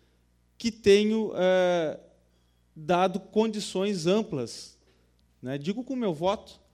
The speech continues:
do governo colocar em prática a sua visão administrativa, a sua visão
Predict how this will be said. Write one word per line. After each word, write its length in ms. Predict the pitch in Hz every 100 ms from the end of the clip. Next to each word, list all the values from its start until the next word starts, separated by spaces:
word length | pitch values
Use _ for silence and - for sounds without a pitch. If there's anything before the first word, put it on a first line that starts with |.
| _ _ _ -
do 100 | 175
governo 400 | 202 170 180 196
colocar 320 | 196 185 190
em 80 | 190
prática 760 | 165 170 175 - - 202 196 - _ _ _ _ _ _ -
a 60 |
sua 320 | 170 - 214 214
visão 640 | 240 196 208 220 220 -
administrativa, 1080 | 175 180 190 196 202 202 214 214 175 120 92 - _ _ _ _ _ _ _ -
a 80 | 113
sua 240 | - 156
visão 580 | 165 175 151 175 196